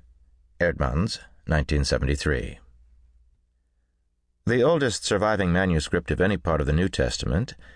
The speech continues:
is a papyrus fragment containing verses from John eighteen. Scholars estimate it was written about one twenty-five. We may have sayings of Jesus that are not recorded in the four Gospels.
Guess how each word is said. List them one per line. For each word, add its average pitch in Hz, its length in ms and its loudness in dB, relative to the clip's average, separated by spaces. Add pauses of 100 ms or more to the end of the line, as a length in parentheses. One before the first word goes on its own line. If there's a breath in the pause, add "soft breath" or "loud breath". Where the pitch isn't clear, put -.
(200 loud breath)
is 80 160 0
a 87 60 0
papyrus 120 500 0
fragment 95 480 0
containing 82 460 2
verses 85 380 0
from 78 200 0
John 90 320 2
eighteen. 73 680 -2 (680)
Scholars 73 460 0
estimate 85 420 2
it 113 120 0
was 85 120 0
written 98 240 0
about 101 360 0 (220 loud breath)
one 95 220 0
twenty-five. 80 800 -2 (880)
We 82 140 2
may 80 180 4
have 82 220 2
sayings 92 460 2
of 82 120 0
Jesus 87 480 0
that 73 160 0
are 76 80 2
not 85 160 0
recorded 85 460 0
in 76 100 2
the 73 80 0
four 85 220 2
Gospels. 92 640 -2